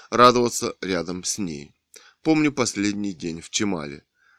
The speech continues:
И это настолько ново и необычно для человека, что потом он будет стремиться попасть туда всю оставшуюся жизнь. Осенью был пожар,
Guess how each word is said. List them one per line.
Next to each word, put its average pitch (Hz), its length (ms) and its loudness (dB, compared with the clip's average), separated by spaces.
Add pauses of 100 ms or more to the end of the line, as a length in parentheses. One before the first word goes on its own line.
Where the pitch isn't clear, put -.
(460)
И 123 100 2
это 135 260 6
настолько 113 500 0
ново 113 520 0
и 87 80 -8
необычно 104 600 0
для 92 300 0
человека, 90 640 -4 (140)
что - 200 -6
потом 135 500 -4 (840)
он 120 220 0
будет 117 260 0
стремиться 107 500 -4
попасть 90 440 -6
туда 98 420 -4 (140)
всю 107 440 -4
оставшуюся 87 800 -6
жизнь. 90 440 -6 (960)
Осенью 143 500 2
был 107 240 2
пожар, 87 560 -4